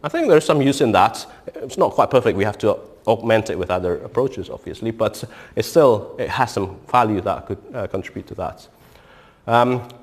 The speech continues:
so where do we go from here? So there are several things that we want to move on to, um, including investigating other I O T, uh, operating sys-, uh, operating systems. It's not just Contiki, there are a few others out there.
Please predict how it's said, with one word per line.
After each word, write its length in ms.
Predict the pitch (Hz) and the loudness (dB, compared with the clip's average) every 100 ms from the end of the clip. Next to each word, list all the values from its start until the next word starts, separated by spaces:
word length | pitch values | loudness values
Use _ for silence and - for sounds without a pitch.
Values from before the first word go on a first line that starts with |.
| - | -10
so 120 | - | 4
where 100 | 175 | 4
do 60 | 226 | 6
we 100 | 202 | 2
go 160 | 175 151 | 4 4
from 180 | 131 | 4
here? 220 | 110 90 78 - - _ _ _ _ _ - | 2 0 0 -12 -20 _ _ _ _ _ -10
So 140 | - 151 | 2 4
there 120 | 156 | 6
are 100 | 190 | 4
several 260 | 196 170 151 | 2 0 2
things 260 | 151 131 | 4 4
that 240 | 131 113 131 | 4 2 0
we 140 | 127 | 0
want 240 | 117 120 120 | 0 0 -2
to 240 | 117 110 | -2 -2
move 220 | 110 113 | -2 -2
on 180 | 92 98 | -2 -4
to, 220 | - 95 - - - | -4 -6 -6 -20 -6
um, 300 | 110 107 107 - | 2 4 4 0
including 760 | 131 175 160 143 131 - - - - _ _ _ | 0 2 6 4 4 -4 -16 -20 -20 _ _ _
investigating 640 | - - 156 - 104 92 90 | -6 -2 -2 0 0 0 -2
other 220 | 87 90 | 0 0
I 140 | 90 | 0
O 40 | 90 | -2
T, 340 | - 92 92 - - | -4 -6 -8 -12 -10
uh, 120 | 92 | -6
operating 380 | 90 104 90 98 | -4 -4 -4 -6
sys-, 140 | - | -8
uh, 200 | - 92 - | -4 -4 -2
operating 280 | 95 92 | -4 -6
systems. 360 | - 135 90 78 | -4 -4 -6 -8
It's 140 | - | -6
not 140 | 113 - | -4 -4
just 340 | 90 - - _ _ | -8 -10 -20 _ _
Contiki, 500 | - 92 127 107 101 | -6 -4 -4 -4 -6
there 80 | 87 | -6
are 40 | |
a 20 | |
few 180 | - 104 | -4 -2
others 260 | 92 92 - | 0 -2 -6
out 140 | 80 | -4
there. 240 | 101 139 | -2 -4